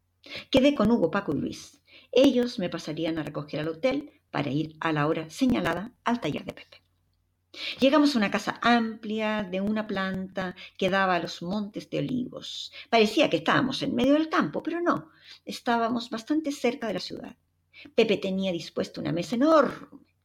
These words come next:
claro, como para recibir a todos sus compañeros de curso y a los benditos franceses. Pepe era artesano en cuero,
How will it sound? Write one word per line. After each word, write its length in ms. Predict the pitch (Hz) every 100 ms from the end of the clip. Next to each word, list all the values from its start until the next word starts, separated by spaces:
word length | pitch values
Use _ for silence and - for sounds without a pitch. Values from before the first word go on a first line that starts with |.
| _ _
claro, 380 | - 185 147 - _ _ _
como 180 | 151 147
para 200 | 151 143
recibir 600 | 151 - 196 202 - -
a 180 | - 156
todos 240 | - 277 285
sus 160 | 285
compañeros 460 | - 214 208 180 170
de 120 | 151
curso 460 | 151 143 - 147 - _ _
y 60 | -
a 60 |
los 120 | 185 160
benditos 400 | 147 139 131 139
franceses. 720 | 147 - - - - - _ _ _ _ _ _ _ _ _ _ _ - - -
Pepe 480 | 240 233 220 220 185
era 140 | 165
artesano 540 | 151 151 - 175 165
en 160 | 160 147
cuero, 440 | 151 170 175 -